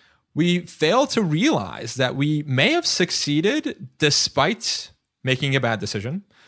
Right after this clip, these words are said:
despite making a, a serious misstep. And if you don't sort of sit and conduct the same type of analysis that might follow a failure, if you don't look back and say, "You know what, why,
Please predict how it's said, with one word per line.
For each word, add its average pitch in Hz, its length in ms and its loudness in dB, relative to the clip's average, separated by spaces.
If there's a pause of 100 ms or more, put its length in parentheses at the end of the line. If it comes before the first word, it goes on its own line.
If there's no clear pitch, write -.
(240)
despite - 800 0
making 123 540 -2
a, 110 320 0
a 110 80 -4
serious 135 480 -2
misstep. 113 540 -4 (560)
And 139 120 2
if 147 140 -2
you 165 100 2
don't 165 420 0
sort 147 160 -2
of 131 80 -4
sit - 520 0 (100)
and 123 240 -2
conduct 151 380 -2
the 240 80 -2
same 277 280 -2
type 339 240 -2
of 233 100 0
analysis 147 580 2
that 123 340 0
might 123 180 0
follow 131 280 0
a 110 60 0
failure, 110 680 -2
if - 100 -10
you 147 60 2
don't 247 180 2
look 220 180 0
back 170 280 2
and 151 100 0
say, 131 300 0 (420)
"You - 60 -6
know 185 100 4
what, 320 240 2
why, 151 720 0